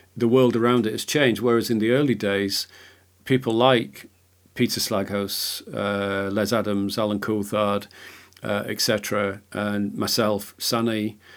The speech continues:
and, and others, it was rare to have these mixes and to the technology and the skill. There was only a few people who were either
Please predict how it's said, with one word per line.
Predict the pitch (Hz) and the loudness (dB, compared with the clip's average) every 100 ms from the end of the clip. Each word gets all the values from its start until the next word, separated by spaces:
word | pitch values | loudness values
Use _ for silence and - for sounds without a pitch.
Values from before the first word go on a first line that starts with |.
| - - _ | -20 -20 _
and, | 104 104 107 107 110 107 107 101 - - | -6 -4 -2 -2 -2 -2 -2 -4 -10 -10
and | 110 107 107 101 - | -8 -4 -4 -4 -2
others, | 123 113 104 - - - _ _ - | 0 0 -2 -4 -10 -20 _ _ -2
it | 131 139 | 0 2
was | 127 120 - - _ 110 | 4 4 0 -6 _ -6
rare | 117 143 165 117 98 - _ _ - | 2 4 6 4 0 -8 _ _ -6
to | - 117 113 110 113 - | 0 2 2 0 -4 2
have | 143 143 - - _ _ _ _ _ | 4 4 0 -14 _ _ _ _ _
these | 127 120 120 104 | -2 2 2 2
mixes | 113 113 - 110 98 95 - 110 | 2 0 0 -2 -2 -4 -8 -6
and | 107 107 | -4 -2
to | 101 120 110 110 117 | -2 -2 0 0 -2
the | 113 104 | -6 -4
technology | - - 120 147 135 113 107 | -2 0 2 2 2 0 -2
and | 104 | -2
the | 101 | 0
skill. | - - 143 135 98 90 - - - _ | 0 2 2 2 2 -4 -14 -20 -20 _
There | - | -4
was | 113 | 0
only | 135 165 127 | 4 4 4
a | |
few | - 120 | 2 0
people | 104 117 - 107 | 0 -2 -2 -2
who | 113 | 0
were | 110 107 | 2 0
either | 113 110 104 101 | -2 -2 0 -2